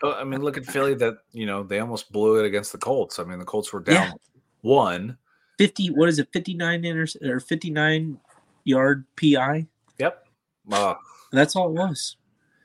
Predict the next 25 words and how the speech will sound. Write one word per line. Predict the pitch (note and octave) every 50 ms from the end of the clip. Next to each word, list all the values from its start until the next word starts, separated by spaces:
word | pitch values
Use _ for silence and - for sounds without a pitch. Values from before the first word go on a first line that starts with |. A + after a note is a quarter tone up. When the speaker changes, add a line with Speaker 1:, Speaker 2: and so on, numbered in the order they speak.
| _ _ _ _ _ _ _
Speaker 2:
That's | - - C#3+
all | C#3+ D#3
it | D#3
was. | C#3 B2 A2 A2 - - - _ - _ _ _ _ _ _ C3 -
They | C#3 C#3
had | D#3+ D#3+
that | D#3 D#3+
game | C3+ D3+ D3+ D3 C#3+
won. | C3 A#2 A2 A2+ _ _ _ _ _ _ _ _ -
Speaker 1:
Yep. | G2+ A2 - - _ _ _ _ _ _ _ _ _ _ _ _ _ _ _ _ _ _ _ _ - _ _ _ _ - - -
Speaker 2:
They | B2 A#2
had | B2 A#2+ A2+
that | A#2+ G#2+ -
game | - A2+ A2+ -
won. | - - - - - _ _ - _ _ _ _ _ _
I | - B2 B2+
don't | A2+ -
Speaker 1:
They're | F3 E3
Speaker 2:
know. | D3
Speaker 1:
be-, | D3 C#3+ B2 G#2+
they're, | A#2 C3 B2+ B2 -
they're | G#2 G2 A2+ A2+ A#2 G2
easily | A2+ A#2 A2+ G2+ G2 F#2+ F2+
beatable. | E2+ D#2 D#2 D2+ D#2+ D#2+ E2 D#2+ - _ _ _ _ _ _ _ _ _ _ _ _ - _ _ _ _ _ _ _ _ _ _ _ _ _ _ _ _ _ _ -
Speaker 2:
Yes. | E3 D#3+ - - - - -